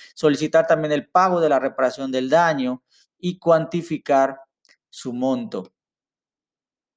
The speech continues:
En caso de que la víctima o ofendido se decida constituir en coadyuvante del Ministerio Público, en este le van a ser aplicables todas las formalidades que establece el Código para la acusación de este.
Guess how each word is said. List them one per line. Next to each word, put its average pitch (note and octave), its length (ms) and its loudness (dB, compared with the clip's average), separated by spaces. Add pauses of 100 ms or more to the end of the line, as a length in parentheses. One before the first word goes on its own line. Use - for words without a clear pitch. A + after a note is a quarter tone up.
(500)
En D#3 120 -2
caso A3+ 280 4
de F3+ 160 0
que - 560 2 (160)
la D3 180 4
víctima E3+ 500 -2
o B2+ 120 0
ofendido C3 760 -4
se - 480 -6
decida F3+ 480 -2
constituir C#3 840 -2
en B2+ 180 -8
coadyuvante C3 840 0
del C3 160 0
Ministerio B2 580 -4
Público, F#3 640 0
en C#3+ 160 -4
este D3 280 -8 (100)
le C3+ 180 2
van C3+ 220 4
a D3+ 100 -6
ser D3 180 0
aplicables D3+ 720 2 (460)
todas F3+ 300 4
las C#3 180 2
formalidades C3+ 840 -2
que C3+ 80 -14
establece B2+ 500 -4
el A#2+ 80 -10
Código D3+ 460 0
para B2+ 160 2
la B2 100 0
acusación A#2+ 560 -12
de A2 220 -4
este. - 280 -18